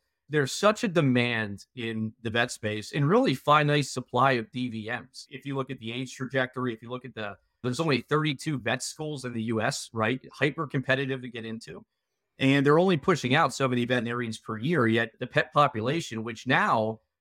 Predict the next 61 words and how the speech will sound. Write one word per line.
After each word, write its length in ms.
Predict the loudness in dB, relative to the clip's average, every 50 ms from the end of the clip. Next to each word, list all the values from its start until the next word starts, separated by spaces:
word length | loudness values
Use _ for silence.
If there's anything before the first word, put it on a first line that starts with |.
| _ -12 -8
as 300 | -6 0 2 2 2 2
it 140 | 0 -4
should 220 | -2 -4 -4 -2 0
be, 100 | 0 0
being 220 | 0 0 -4 -6 -4
treated 220 | -4 -2 0 2
much 220 | 4 4 2 2
more 120 | 0 0 2
like 160 | 2 2 0
a 60 | 0 -4
family 460 | -6 -4 -4 -2 -2 -2 -2 -4 -4
member, 360 | -6 -10 -14 -16 -16 -16 -10 0
maybe 220 | 0 0 2 2 0
versus 340 | 0 -2 -2 -2 -6 -12
twenty 240 | -8 -2 0 0 2
years 260 | 2 2 2 0 -2
ago 220 | -2 -2 0 0 2
where 380 | 0 2 2 0 0 -2 -6 _ _ _ _ -6
your 140 | -4 -4 2
dog 300 | 8 8 8 8 8 6
may 160 | 4 4 4 0
have 120 | -2 -6
stayed 200 | -2 2 2 4
outside 480 | 4 4 2 2 4 4 6 6 6 4
most 220 | 2 2 0 -2
of 80 | -6 -10
the 80 | -8
time. 460 | -2 0 0 2 2 2 0 -2 -4
You 80 | -4 -6
would 100 | -6 -4
go 160 | -4 -2 -2
out 100 | -2 -4 -8
to 80 | -14 -6
feed 220 | -2 -2 0 0
it, 100 | -2 -6
maybe 200 | -6 -12 -12 -12
play 240 | -12 -6 -4 -4 -4
with 140 | -4 -4 -6
it 140 | -8 -8
and 120 | -8 -10 -8
come 140 | -8 -8 -6
back 240 | -6 -8 -6 0
in. 220 | 2 2 4 4 4
Now 320 | 4 6 6 6 6 6
I 40 | 4
see 220 | 2 0 -4 -4
pet 180 | 2 4 6 6
owners 300 | 6 4 4 0 -2 -4
spending 520 | -6 -2 -2 0 2 2 0 0 -2 -4 _ 2
five 200 | 4 4 4 4
hundred 220 | 2 -2 -2 -6
to 40 | -2
thousand 380 | 2 4 4 4 4 2 0
a 40 | -2
month 200 | 0 0 -2 -2 -4
on, 200 | -8 -8 -8 -8 -8
on 160 | -10 -10 -10
pet 200 | _ -2 -2 -2
care, 320 | 0 2 4 6 6 6 6
organic 480 | 4 2 0 -2 -4 -4 -4 -6 -10
foods, 560 | -12 -6 -6 -4 -4 -4 -6 -8 -8 -10 -14